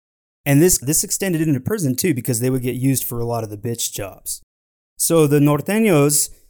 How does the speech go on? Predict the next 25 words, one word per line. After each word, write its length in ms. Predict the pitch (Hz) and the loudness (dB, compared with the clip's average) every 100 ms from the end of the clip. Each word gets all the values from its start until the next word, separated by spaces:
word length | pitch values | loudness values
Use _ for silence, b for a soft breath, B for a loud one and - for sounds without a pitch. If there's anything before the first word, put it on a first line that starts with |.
| b | b
went 200 | 143 151 | -2 -2
from 200 | - 147 | 2 2
this 240 | 143 131 - | 4 4 2
odd, 560 | 139 143 139 135 123 123 _ _ _ _ _ - - | 4 6 8 6 4 -2 _ _ _ _ _ -10 -6
fresh 280 | - 156 - | 0 2 2
migrant 500 | 131 131 143 147 131 | 2 4 4 2 0
worker 500 | 135 135 131 135 123 | 2 2 0 -2 -2
to 800 | 120 - 139 135 131 123 120 107 | 0 0 4 4 6 4 0 -4
very, 560 | 117 120 131 135 127 127 | -6 -2 0 2 2 2
uh, 220 | 120 113 | 0 -4
Americanized, 920 | 113 123 139 151 135 120 113 113 113 | -4 -2 0 -2 -2 -4 -2 -4 -4
and 100 | 120 | -4
then 140 | 123 123 | -4 -2
the 60 | |
Sureños 840 | 110 - 123 120 139 127 117 117 - _ _ _ 120 | -2 -4 -2 0 2 2 2 -2 -6 _ _ _ -6
did 180 | 123 123 | -2 0
it 320 | 120 113 _ - | -2 -4 _ -12
again. 500 | 110 123 135 101 - _ | -6 -2 -2 -2 -10 _
The 60 | 117 | -6
Sureños 480 | - 123 127 120 - | -4 0 0 0 -2
came 220 | 127 120 | -2 2
over, 400 | 120 120 120 120 | 2 4 2 2
they 140 | 117 | 0
were 120 | 113 | -2
new, 380 | 110 123 123 117 | 0 0 2 -2